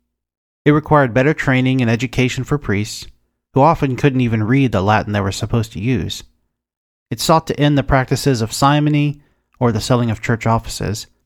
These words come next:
and also clamp down on nepotism. Trent also attempted to rein in the bishops. It limited bishops to control of only one diocese or office at a time.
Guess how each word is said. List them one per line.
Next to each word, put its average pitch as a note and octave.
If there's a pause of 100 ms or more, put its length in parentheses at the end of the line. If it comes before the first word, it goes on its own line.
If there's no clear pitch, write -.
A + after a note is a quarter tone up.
and C3+
also C#3+
clamp B2+
down A#2+
on A2
nepotism. A2 (300)
Trent C#3+
also D3+
attempted A#2
to G#2+
rein B2
in A2+
the G#2+
bishops. - (580)
It C#3
limited F3
bishops B2+
to B2+
control A#2
of A2+
only A2
one B2+
diocese A2
or G2
office G#2
at A2
a F#2
time. F2